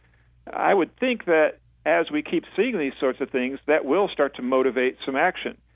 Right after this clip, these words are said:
Uh, it still hasn't been as strong as I would hope for because there is a very well-funded effort by the fossil fuel P R industry to deny what's going on, and that's really slowed things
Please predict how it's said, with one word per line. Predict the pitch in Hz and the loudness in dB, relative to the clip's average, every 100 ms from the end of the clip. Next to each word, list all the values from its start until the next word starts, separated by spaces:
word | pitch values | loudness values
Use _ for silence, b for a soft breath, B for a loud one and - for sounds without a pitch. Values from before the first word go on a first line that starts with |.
| _ _ - | _ _ -10
Uh, | |
it | 120 - - - - | -8 -4 -6 -8 -20
still | - 185 | 0 2
hasn't | 175 170 165 | 4 0 0
been | 170 | -2
as | 151 | -2
strong | - 180 180 | 2 2 4
as | 165 151 | 0 2
I | 156 | 2
would | 151 | 2
hope | 143 202 - | 0 -2 0
for | 139 127 131 _ _ _ _ | 0 0 0 _ _ _ _
because | 131 147 139 | -6 -4 -2
there | 139 | 0
is | 131 | -2
a | 127 | 0
very | 123 175 | 0 2
well-funded | 151 127 165 190 - 175 170 156 | 2 4 4 4 0 -4 0 0
effort | 180 143 127 - | 0 -2 -6 0
by | 131 | 0
the | 135 | 0
fossil | 131 147 143 139 | 0 0 0 -6
fuel | - 175 190 - _ | -4 -2 -2 -4 _
P | - 170 | 0 2
R | 214 156 | 2 0
industry | 123 120 - 110 117 _ _ _ _ - | -4 -6 -2 -2 -2 _ _ _ _ -8
to | 151 135 135 127 120 _ _ - | -2 0 2 -2 -6 _ _ -4
deny | 135 123 147 214 135 | 0 4 4 4 2
what's | 123 - | 0 -2
going | - 120 113 | -2 0 0
on, | 107 98 117 151 | -2 -2 -4 -4
and | 147 151 | -6 -2
that's | 170 175 | -2 -2
really | 190 190 175 - | 0 0 0 0
slowed | 185 180 | 0 2
things | 190 180 | -2 -4